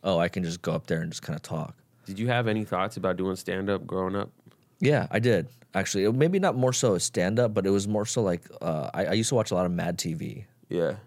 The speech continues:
Speaker 1: Mad T V was, like, my shit. And then it went to, like, to S N L, I think,
Speaker 2: I
Speaker 1: after
Speaker 2: could
Speaker 1: Mad
Speaker 2: see
Speaker 1: T V,
Speaker 2: you
Speaker 1: yeah.
Speaker 2: being a Mad T V guy.
Speaker 1: Bro, Bobby Lee was the fucking
Speaker 2: Yeah.
Speaker 1: shit when I was growing up, dude. I thought the dude was so fucking funny,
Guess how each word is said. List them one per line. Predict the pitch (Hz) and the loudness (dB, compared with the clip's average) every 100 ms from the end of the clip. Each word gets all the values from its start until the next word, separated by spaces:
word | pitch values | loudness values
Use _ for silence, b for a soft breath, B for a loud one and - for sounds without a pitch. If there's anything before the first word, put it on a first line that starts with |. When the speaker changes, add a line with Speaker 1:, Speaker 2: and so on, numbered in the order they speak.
| - | -4
Speaker 1:
Mad | 92 87 | -2 0
T | 98 | -2
V | 90 | -2
was, | 85 82 | -2 -4
like, | 82 85 | -6 -6
my | 80 - | -6 -6
shit. | - - - - | -6 -8 -12 -6
And | 90 | -2
then | 90 | 0
it | 87 | 0
went | 85 82 | -2 -4
to, | 80 | -6
like, | 80 | -6
to | - - | -8 -8
S | 82 | -6
N | 80 | -8
L, | 80 80 | -8 -10
I | 98 | -12
think, | - - | -12 -10
Speaker 2:
I | - 104 | -4 -2
Speaker 1:
after | 165 | 0
Speaker 2:
could | 131 | -2
Speaker 1:
Mad | 104 | -2
Speaker 2:
see | |
Speaker 1:
T | 135 | -2
V, | 147 | 0
Speaker 2:
you | |
Speaker 1:
yeah. | 113 | 0
Speaker 2:
being | 107 110 | 0 0
a | 104 | 0
Mad | 95 92 104 | 0 0 -2
T | - 104 | -4 -6
V | 90 95 107 | -4 -4 -4
guy. | 87 65 - | -4 -4 0
Speaker 1:
Bro, | 113 87 85 | 2 2 0
Bobby | 87 98 101 | 0 2 4
Lee | 101 | 4
was | 92 98 | 2 -4
the | - - - | -10 -14 -14
fucking | - 87 - - - - _ _ _ | -10 -10 -10 -14 -18 -20 _ _ _
Speaker 2:
Yeah. | 120 135 | 2 2
Speaker 1:
shit | - 113 - | 2 2 0
when | 87 87 | -4 -6
I | |
was | 80 | -8
growing | - 85 - | -10 -10 -10
up, | 85 | -10
dude. | 78 | -10
I | 85 | -8
thought | 101 95 | -2 0
the | 92 82 | 0 -6
dude | 87 85 | -6 -6
was | - | -6
so | - 95 | -4 -2
fucking | 95 92 90 | -2 -6 -6
funny, | 82 87 82 | -8 -8 -8